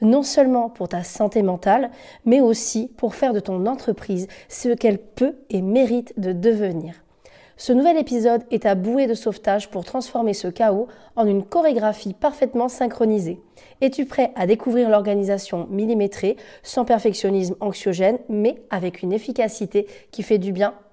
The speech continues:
Alors, c'est parti ! Déjà, pour commencer, savoir gérer un projet et, plus encore, plusieurs projets simultanément, est crucial pour la santé et la prospérité de ton entreprise. Une bonne gestion de projet te permet de maximiser les ressources,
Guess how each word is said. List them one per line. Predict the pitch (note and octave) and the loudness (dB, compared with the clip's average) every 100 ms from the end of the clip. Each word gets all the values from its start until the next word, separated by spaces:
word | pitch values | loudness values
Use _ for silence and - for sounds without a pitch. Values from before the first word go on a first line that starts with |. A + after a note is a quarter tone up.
| _ | _
Alors, | A3+ G#3 G3 A3+ | -2 0 0 -2
c'est | - - A#3+ | -12 -2 0
parti ! | A3+ - - - - _ - - - - | 0 -2 -12 -12 -16 _ -20 -20 -20 -4
Déjà, | G#3+ A#3+ C4+ | 2 4 4
pour | E4+ - G#3+ | 2 -4 2
commencer, | D4 C#4+ G#3+ - G#3 | 4 4 2 0 -4
savoir | - G#3 G#3+ G#3+ | 0 4 4 2
gérer | A3+ C4+ | 0 2
un | A3 | 0
projet | G#3+ G#3+ F#3+ F#3 A3 - - | 2 -2 0 -2 -4 -16 -4
et, | A3+ F#3+ - - | -2 -2 -4 -20
plus | - F#3 F3+ | -10 -4 -4
encore, | F#3 A#3+ A#3 A#3 | 0 6 6 4
plusieurs | - G3+ E3+ F#3 | -8 -8 -2 -4
projets | - G3 F3 F#3+ | -2 -4 0 0
simultanément, | F#3 - G3 F3+ F3 F3+ E3+ F#3 A#3+ - - - _ | -2 -6 -2 -2 0 0 2 2 0 -4 -20 -20 _
est | B3 | -2
crucial | A#3 D#4 - G3 G3 | 0 -6 0 0 0
pour | - G3+ | 2 2
la | G3 | 2
santé | - F3+ F3+ A3 A3 | -2 -6 0 -2 0
et | F#3+ | -4
la | F3 | -6
prospérité | - C4+ B3+ G#3 G3 G3+ | -6 -4 -2 -2 -2 -2
de | |
ton | F#3+ F3 E3 | -2 -4 -2
entreprise. | A3+ A#3+ G3+ - - F#3+ A3 _ - - - - _ - | -2 0 -4 -4 -10 -10 -18 _ -20 -20 -20 -20 _ 0
Une | B3 | 4
bonne | C4+ D#4 | 4 2
gestion | C#4 C#4 C#4 | 0 -2 -2
de | G#3+ | -2
projet | - B3 A3 B3+ | 4 4 6 2
te | A#3+ | 0
permet | F#3 G#3+ B3 | 0 0 2
de | G3+ | 0
maximiser | F#3+ G#3+ - A#3+ A3 G3 A#3 B3 A3 | 0 0 -2 -2 0 2 2 0 -4
les | F#3 | -4
ressources, | F3 G3+ D#4 D#4+ - | -2 -2 -4 -4 -8